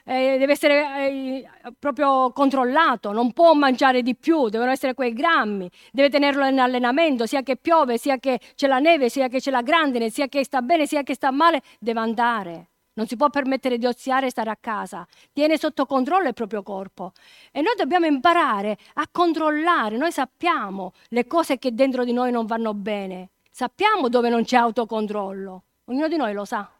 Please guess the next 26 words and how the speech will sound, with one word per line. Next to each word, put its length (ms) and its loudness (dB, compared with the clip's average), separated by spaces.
Ma 120 -2
dobbiamo 280 4
permettere 440 0
a 60 -4
questo 300 -2
frutto 560 0
di 160 -4
maturare 520 0
nella 200 -4
nostra 320 -10
vita. 400 -18
Ora, 280 6
come 300 4
possiamo 1000 2
curare 600 4
e 140 -4
coltivare 640 4
e 40 -2
proteggere 840 0
il 120 -4
frutto 340 -4
dello 220 -2
Spirito? 720 -2
Arrendendoci 680 -4
al 60 -6
Signore, 640 -14